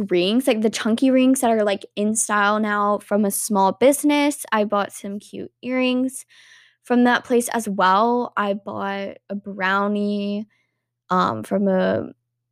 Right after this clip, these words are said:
baking section, and then I also bought a really, really cute hand-knit vintage sweater vest from my old dance teacher. I don't think the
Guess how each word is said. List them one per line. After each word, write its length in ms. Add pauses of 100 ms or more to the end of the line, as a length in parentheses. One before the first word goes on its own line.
(280)
baking 420
section, 680
and 280
then 640 (580)
I 160 (100)
also 540
bought 480
a 100 (160)
really, 380
really 240
cute 400 (140)
hand-knit 800
vintage 800 (240)
sweater 420
vest 440 (420)
from 500
my 260
old 260
dance 320
teacher. 420 (240)
I 160
don't 260
think 320 (680)
the 680